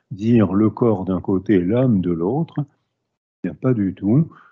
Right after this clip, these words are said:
Je ne peux devenir moi-même que s'il y a un autre auprès de moi auquel, à laquelle je vais m'attacher. Alors ça, ça implique des raisonnements interactionnels, systémiques, écosystémiques, totalement différents.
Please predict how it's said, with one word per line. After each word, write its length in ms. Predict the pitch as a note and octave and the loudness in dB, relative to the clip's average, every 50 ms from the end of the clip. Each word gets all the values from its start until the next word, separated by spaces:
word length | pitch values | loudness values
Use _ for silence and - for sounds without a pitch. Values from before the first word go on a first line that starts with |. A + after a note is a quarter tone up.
| _ _ - | _ _ -12
Je 220 | F2+ E2 - D#3 | -6 0 4 4
ne 240 | D#3+ D#3 D3+ C#3+ B2+ | 6 6 6 6 4
peux 340 | A2+ - - A#2 G2+ F#2 F2+ | 2 0 0 0 0 0 -2
devenir 680 | F2 - D3+ C#3 B2 B2+ C3+ B2 A2+ A2+ G#2 G2 F#2 - | -2 0 2 2 4 4 2 2 4 2 2 0 -2 -4
moi-même 680 | E2+ F#2 G#2 A2 G#2 G2 G2 G#2+ A2+ B2 C3+ B2 A2+ | -4 -2 0 0 2 2 2 2 2 2 0 0 -2
que 120 | - - G2 | -4 -10 -12
s'il 340 | - - - B2 A2+ G2+ | -12 -10 -8 -6 -4 -4
y 120 | G#2+ A#2+ A#2+ | -2 0 0
a 80 | A2 | 0
un 320 | G2+ F2+ F2+ F#2 F2+ F2+ G2 | 0 -2 -2 -2 0 2 4
autre 420 | B2 D#3+ G3 G#3+ G#3+ G3+ - - | 4 6 6 4 4 2 0 0
auprès 360 | E3 D3+ - - - - C3 | 0 0 0 -2 -2 -2 0
de 100 | G#2+ G2+ | 0 0
moi 500 | F#2+ F2+ F2 E2+ G2 A#2+ C#3 C#3+ - _ _ _ _ _ _ _ _ _ _ _ _ _ _ _ _ _ _ _ _ _ - | 0 0 0 -2 -2 -2 -2 -4 -8 _ _ _ _ _ _ _ _ _ _ _ _ _ _ _ _ _ _ _ _ _ 0
auquel, 560 | D#3+ D3+ D3+ - C3 A#2 A#2+ C3+ C#3 C3+ C3+ - | 0 0 2 2 2 2 4 4 2 0 0 0
à 120 | A#2+ B2 | 0 2
laquelle 640 | B2+ C3+ B2+ G#2+ A2+ - G#2 G#2 A2+ A#2+ A#2+ B2 A#2+ - _ - - | 2 2 2 2 2 2 2 2 2 2 -2 -4 -8 -12 _ -14 -10
je 100 | - A#2+ A2 C3 E3 - C3 G#2 | -8 -6 -6 -6 -8 -10 -8 -6
vais 140 | A#2 B2+ | -4 -4
m'attacher. 640 | A#2 G#2+ G#2+ G#2 - - - - - - - F#2+ - - _ _ _ _ _ _ _ _ _ _ _ _ _ _ _ - | -2 -4 -4 -6 -10 -14 -16 -16 -18 -20 -20 -20 -20 -20 _ _ _ _ _ _ _ _ _ _ _ _ _ _ _ 0
Alors 320 | G#2+ A#2 B2 C#3 - - | 2 2 2 2 0 -2
ça, 220 | - - E3 D#3+ | -2 0 0 0
ça 200 | C3+ - - D#3+ | 0 2 2 2
implique 360 | C#3+ C#3+ C#3 C#3 - G#3+ G3+ D3+ | 4 4 2 0 0 -2 0 2
des 100 | C3 B2+ | 2 2
raisonnements 760 | A2+ B2 A#2 A2 A2+ G#2+ G2+ G#2 A#2 C3 D3+ D#3 F3 F#3 - _ - | 2 2 0 0 0 -2 -2 -2 -2 -4 -4 -6 -8 -10 -12 _ -10
interactionnels, 1040 | - B2 B2+ B2+ D#3 B2+ A2 A2+ A2 - - - G2+ F#2 G2 G#2+ B2 C#3+ D3+ E3+ C#3 | -6 -4 -4 -2 -2 -2 -2 -4 -8 -8 -8 -6 -4 -2 -2 -2 -2 -2 -2 -4 -4
systémiques, 800 | - - E3+ D3 - - - B2 G#2 F#2 F#2 A2 B2+ D#3 D3+ - - | -6 -6 -6 -6 -6 -2 0 2 2 2 2 2 2 0 0 -2 0
écosystémiques, 1300 | D3 D#3 D#3 D#3 - E3 D#3 A2 G2+ - - - C#3+ - - - - F#2 D#2 E2 F#2+ A#2 C#3 - - _ | 0 0 0 2 2 0 0 0 -2 -8 -10 -8 -8 -8 -6 -4 -4 -4 -2 -2 -2 -4 -4 -6 -10 _
totalement 540 | - C#3 C3+ - A#2+ G2 F#2+ G2 A#2 C3 C3 | -10 -8 -8 -8 -8 -8 -8 -8 -10 -10 -12
différents. 640 | A2+ - - G#2+ G2+ - - - - - - - | -12 -14 -14 -16 -16 -14 -14 -16 -14 -16 -18 -20